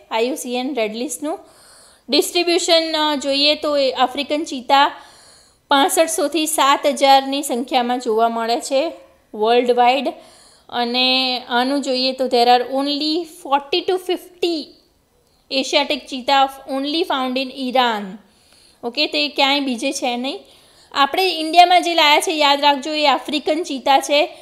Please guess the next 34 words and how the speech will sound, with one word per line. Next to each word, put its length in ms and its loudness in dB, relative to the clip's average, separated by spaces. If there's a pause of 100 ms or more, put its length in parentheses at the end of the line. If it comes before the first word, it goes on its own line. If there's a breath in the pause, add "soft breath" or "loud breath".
(340 loud breath)
ઈરાન 380 2
જોડેથી 380 -2
લાવવાની 480 2
વાટાઘાટો 580 2
ચાલતી 500 2
હતી, 320 -2
પણ 260 -2
બાદમાં 420 0
ઈરાનની 580 -2
અંદર 260 -2
પણ 200 -6
સંખ્યા 380 -2
ખૂબ 340 -4
ઓછી 280 0
થવાથી 520 -2 (400 loud breath)
ઈરાને 400 2
ઇન્ડિયાને 340 0
આપવાની 400 -2
ના 280 0
પાડી 440 0
હતી, 300 -4 (440 loud breath)
માટે 300 2
આપણે 380 4 (160)
આફ્રિકન 540 -4
ચીતા 340 -4
લાવ્યા 340 -2
છીએ. 280 -14 (1400 soft breath)
Bigger 280 2
in 180 2
size 360 4
as 140 2 (120)
compare 360 0
to 60 -6
Asiatic 480 -4